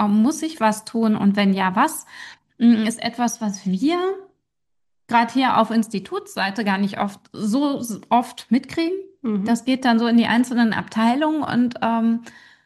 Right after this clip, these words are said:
Speaker 1: ich glaube, auch dort gehen die Zahlen oftmals so ein bisschen unter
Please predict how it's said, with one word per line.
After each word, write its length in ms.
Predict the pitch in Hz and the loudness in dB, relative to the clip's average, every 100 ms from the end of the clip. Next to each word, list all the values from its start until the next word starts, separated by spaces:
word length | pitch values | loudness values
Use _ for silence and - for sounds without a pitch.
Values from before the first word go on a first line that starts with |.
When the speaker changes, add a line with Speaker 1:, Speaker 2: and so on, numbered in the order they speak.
| _ _ | _ _
Speaker 1:
ich 140 | - 240 | -8 0
glaube, 400 | 233 247 269 - | 2 4 2 0
auch 140 | 254 | -4
dort 360 | - 233 220 220 | -4 -2 -2 -2
gehen 220 | 240 240 | 0 2
die 200 | 233 233 | 2 -2
Zahlen 480 | - 226 226 226 226 | -8 -6 0 0 2
oftmals 560 | - 247 - 240 240 233 | 2 0 0 2 2 2
so 60 | |
ein 80 | 220 | 0
bisschen 380 | 214 226 196 196 | 0 -2 -4 -4
unter 520 | 214 262 311 320 320 | 2 4 4 4 2